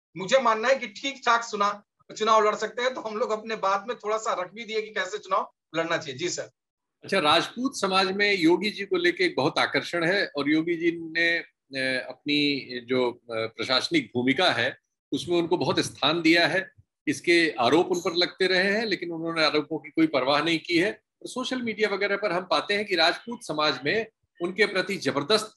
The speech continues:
Speaker 2: आकर्षण है और वो उनके पक्ष में तर्क भी देता है, उनके लिए हल्ला गुल्ला भी करता है।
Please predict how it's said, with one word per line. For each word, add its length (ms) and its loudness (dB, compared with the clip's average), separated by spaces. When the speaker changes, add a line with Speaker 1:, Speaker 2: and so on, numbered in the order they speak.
Speaker 2:
आकर्षण 440 0
है 220 -2
और 280 2
वो 220 0
उनके 320 -2
पक्ष 340 -8
में 460 0
तर्क 360 -4
भी 100 0
देता 360 2
है, 180 4
उनके 280 -4
लिए 160 0
हल्ला 200 2
गुल्ला 240 0
भी 120 0
करता 340 -2
है। 180 -2